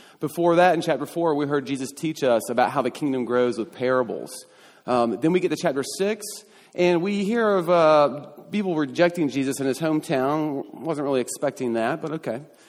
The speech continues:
Uh, right after that, Jesus continues with his ministry, sending out his disciples to go into towns, uh, to heal people and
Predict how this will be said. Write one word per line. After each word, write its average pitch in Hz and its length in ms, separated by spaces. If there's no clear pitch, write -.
Uh, 131 140
right 139 180
after 151 300
that, 131 640
Jesus 131 300
continues 160 640
with 143 80
his 127 160
ministry, 131 400
sending 156 300
out 127 260
his 131 140
disciples 127 680
to 127 100
go 131 240
into 131 220
towns, 135 680
uh, 110 200
to 107 160
heal 143 320
people 143 540
and 110 180